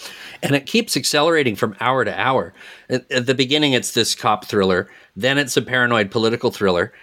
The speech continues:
Then it becomes a nuclear terror parable. And then it turns into <laughs> science fiction and the supernatural.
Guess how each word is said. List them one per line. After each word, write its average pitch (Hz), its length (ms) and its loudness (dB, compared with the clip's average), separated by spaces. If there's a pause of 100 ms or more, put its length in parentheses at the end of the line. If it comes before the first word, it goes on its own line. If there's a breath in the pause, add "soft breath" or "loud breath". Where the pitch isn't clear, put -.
(120)
Then 131 180 0
it 151 140 -2
becomes 131 360 0
a 120 120 2
nuclear 120 500 0
terror 107 640 0
parable. 95 460 0
And 107 180 -2
then 131 120 2
it 139 120 -4
turns 139 240 0
into 127 300 0
<laughs> - 0 -
science 135 500 -2
fiction 139 420 0
and 113 140 0
the 110 80 2
supernatural. 113 880 -2